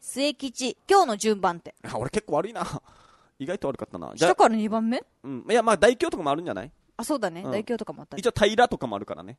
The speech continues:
Speaker 1: あ、いろいろあるからね。
Speaker 2: そうそう。
Speaker 1: うん。
Speaker 2: まあ、でも、やっぱ吉の方が上ですね。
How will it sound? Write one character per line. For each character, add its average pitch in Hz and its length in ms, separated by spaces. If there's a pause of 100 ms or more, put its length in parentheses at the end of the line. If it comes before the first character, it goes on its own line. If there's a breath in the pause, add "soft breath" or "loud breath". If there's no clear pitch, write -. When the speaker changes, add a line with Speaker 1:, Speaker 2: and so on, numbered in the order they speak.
(120)
Speaker 1:
あ、 202 140
い 220 80
ろ 359 160
い 427 40
ろ 415 120
あ 339 40
る 370 120
か 302 120
ら 208 60
ね。 170 180
Speaker 2:
そ 147 100
う - 20
そ 117 320 (120)
う。 - 60
Speaker 1:
う - 20
ん。 - 140
Speaker 2:
ま 240 60
あ、 247 40
で 269 60
も、 220 100 (220)
や 208 80
っ 202 40
ぱ 254 100
吉 - 220
の 226 60
方 208 120
が 147 80
上 160 160
で 117 80
す - 80
ね。 110 200